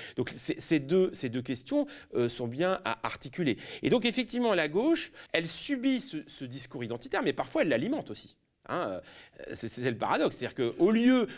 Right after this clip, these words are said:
au lieu de mettre l'accent sur la question sociale, la gauche, par exemple, va s'intéresser au beefsteak, euh, au, euh,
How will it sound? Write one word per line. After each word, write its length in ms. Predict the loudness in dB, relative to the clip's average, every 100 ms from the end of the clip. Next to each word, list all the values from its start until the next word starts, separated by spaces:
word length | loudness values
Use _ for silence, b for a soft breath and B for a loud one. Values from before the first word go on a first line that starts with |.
| B
au 120 | 2
lieu 160 | 2 -2
de 100 | -2
mettre 320 | -4 -4 -4
l'accent 560 | -4 -6 -10 -8 -8 B B -14
sur 180 | -6
la 140 | -4 -4
question 260 | -8 -14
sociale, 500 | -12 -12 -6 -4 -4 -6 -14 B
la 180 | -6 -6
gauche, 280 | 0 0 0
par 160 | -6 -12
exemple, 320 | -6 -4 -4
va 400 | -2 -2 0 -2
s'intéresser 840 | -6 -8 -8 -8 -10 -6 -4 -4 -6 B B -6
au 60 |
beefsteak, 600 | -6 -6 -6 -6 -8 -20 _ -6
euh, 160 | -4 -2
au, 240 | 2 4
euh, 240 | 4 2